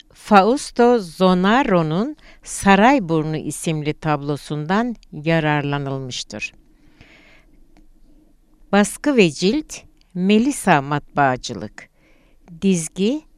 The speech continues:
Bahar Kuru. Seslendiren Necla Gürtunca. Arka kapak tanıtım yazısını okuyorum. Ayşe Kulin, Osmanlı İmparatorluğu'nun son günlerinde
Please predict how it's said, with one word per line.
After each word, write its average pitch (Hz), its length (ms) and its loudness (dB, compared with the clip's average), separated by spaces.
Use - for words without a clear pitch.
Bahar 175 580 0
Kuru. 147 360 -2
Seslendiren 175 1040 -2
Necla 170 540 -2
Gürtunca. 131 720 -6
Arka 208 440 2
kapak 202 540 -2
tanıtım 185 540 -4
yazısını 139 720 -6
okuyorum. 117 580 -8
Ayşe 233 380 2
Kulin, 190 520 -4
Osmanlı 214 500 -2
İmparatorluğu'nun 156 1080 -4
son 226 440 -4
günlerinde 135 800 -6